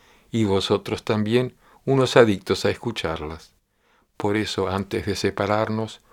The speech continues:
os contaré una historia más. Un anciano muy rico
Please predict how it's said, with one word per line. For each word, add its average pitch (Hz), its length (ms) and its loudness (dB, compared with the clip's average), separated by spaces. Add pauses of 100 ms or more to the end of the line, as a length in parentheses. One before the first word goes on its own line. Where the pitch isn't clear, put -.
(180)
os 127 180 0
contaré 117 480 2
una 104 160 0
historia 90 460 -6
más. 76 380 -12 (1200)
Un 113 280 2
anciano 98 600 0
muy 107 260 -2
rico 101 500 -6